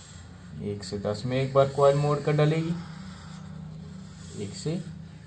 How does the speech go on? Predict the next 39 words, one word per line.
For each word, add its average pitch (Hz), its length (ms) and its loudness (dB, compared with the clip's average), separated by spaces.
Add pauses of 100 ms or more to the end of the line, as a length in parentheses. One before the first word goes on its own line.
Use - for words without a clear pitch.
(100)
बारह 135 340 8
के - 60 -2
अंदर 117 240 -2
कॉइल 104 240 0
एक 98 120 -4
बार 98 120 -4
मोड़ - 200 -8
के - 180 -10 (160)
डलेगी 92 340 -8 (460)
और 110 80 -2
ये 123 60 6
outer 123 260 4
तार 120 260 2
निकल 92 240 -6
जाता 92 300 -10
है। - 200 -14 (880)
तो 123 60 6
अब 135 80 6
इसके 156 240 4
भी 165 120 6
connection 165 420 6
देख 160 160 8
लीजिए। 160 300 6
पहले 143 300 10
हमने 147 260 6 (1120)
जो 127 160 4
running 143 260 8
में 151 100 10
outer 143 280 8
outer 139 300 12
जोड़े 135 260 6
थे, 175 160 -2
ऐसे 131 300 4
ही 160 140 4 (180)
आमने 131 280 6
सामने 131 320 4
starting 139 460 4
के 135 80 4
भी 135 200 -2